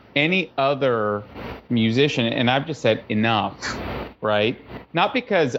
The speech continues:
I, I, I, any of us should be giving any special dispensation. Look, if a,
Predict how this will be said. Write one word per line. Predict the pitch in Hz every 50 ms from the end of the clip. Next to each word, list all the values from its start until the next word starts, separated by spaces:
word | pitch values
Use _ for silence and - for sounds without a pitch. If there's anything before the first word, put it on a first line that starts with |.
| -
I, | - 127 123 123 - - -
I, | 127 123 - - -
I, | 120 113 110 110 - - - - - - - - - - - - - - _ -
any | 131 127 139 139
of | 127
us | 131 123 117
should | - 139 117 107
be | 117
giving | 107 110 120 110 110 110 - - -
any | 120 117 120 113 110 104 95 95 - -
special | - - - 123 117 - 117 107
dispensation. | 95 98 95 - - 107 98 92 - 107 95 90 - 107 104 107
Look, | 110 107 98 95 - - - - - - - - - -
if | - 120 - 135
a, | 127